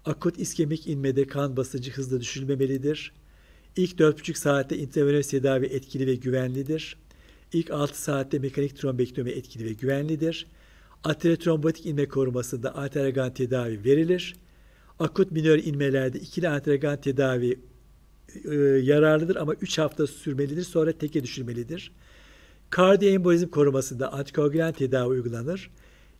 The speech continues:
İnme hastalarına özelleşmiş merkezlerde bakım verilmelidir. Yapılandırılmış sevk sistemi bu gelişmelere uygun biçimde geliştirilmelidir diye birkaç cümlede bütün anlattıklarımı özetledim. Otuz dakika bir hatırlatma yaptık.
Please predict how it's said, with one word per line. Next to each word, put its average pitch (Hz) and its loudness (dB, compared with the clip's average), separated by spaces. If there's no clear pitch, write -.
İnme 170 2
hastalarına 156 2
özelleşmiş 147 0
merkezlerde 123 -4
bakım 131 -4
verilmelidir. 117 -4
Yapılandırılmış 147 0
sevk 147 2
sistemi 135 -6
bu 165 -2
gelişmelere 131 -2
uygun 139 -6
biçimde 135 -6
geliştirilmelidir 135 -2
diye 139 4
birkaç 139 -4
cümlede 127 -4
bütün 143 -6
anlattıklarımı 127 -8
özetledim. 127 -2
Otuz 160 -2
dakika 127 -2
bir 135 0
hatırlatma 123 -4
yaptık. 131 -4